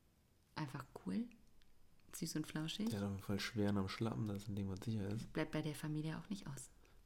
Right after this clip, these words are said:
Speaker 2: Ja.
Speaker 1: Der ist jetzt sechs. Der
Speaker 2: Der
Speaker 1: ist
Speaker 2: kann
Speaker 1: klein,
Speaker 2: bellen, wenn er klingelt.
Speaker 1: sehr laut. Und bellen, wenn andere Hunde an der Leine begegnen. <laughs> Aber sonst ist er echt süß. Also der ist echt lieb.
Speaker 2: Also eigentlich hört er auch.
Speaker 1: Eigentlich, wenn wir zu Hause sind. Alleine,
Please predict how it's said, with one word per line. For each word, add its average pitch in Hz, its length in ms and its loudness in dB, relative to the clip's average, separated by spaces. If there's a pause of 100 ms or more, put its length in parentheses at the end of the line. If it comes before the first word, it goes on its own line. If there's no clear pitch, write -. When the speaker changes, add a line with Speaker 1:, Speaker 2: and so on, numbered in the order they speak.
Speaker 2:
Ja. 123 160 0 (240)
Speaker 1:
Der 170 80 2
ist - 80 2
jetzt 156 140 2
sechs. - 360 -2 (540)
Der - 80 2
Speaker 2:
Der 113 100 8
Speaker 1:
ist - 60 4
Speaker 2:
kann 113 160 10
Speaker 1:
klein, 117 140 12
Speaker 2:
bellen, 127 160 12
wenn 104 100 8
er 104 60 6
klingelt. 113 400 6 (360)
Speaker 1:
sehr 147 220 0
laut. 143 340 -2 (540)
Und 139 380 -2
bellen, 143 220 0
wenn 131 120 0
andere 143 220 -2
Hunde 143 240 -2
an 139 100 -2
der - 80 -4
Leine 147 240 0 (160)
begegnen. 170 420 2 (300)
<laughs> - 380 -10
Aber 147 120 4
sonst 131 180 4 (100)
ist - 80 2
er - 80 2
echt - 180 0
süß. 143 320 0
Also 151 180 6
der 139 120 4
ist - 120 -6
echt - 140 -12
lieb. - 80 -2
Speaker 2:
Also 101 160 6
eigentlich 123 260 6
hört 143 120 10
er 110 120 8
auch. 101 220 6 (400)
Speaker 1:
Eigentlich, 160 380 4
wenn 160 140 8
wir 160 100 6
zu 165 80 2
Hause 139 180 4
sind. - 260 -4
Alleine, 139 300 6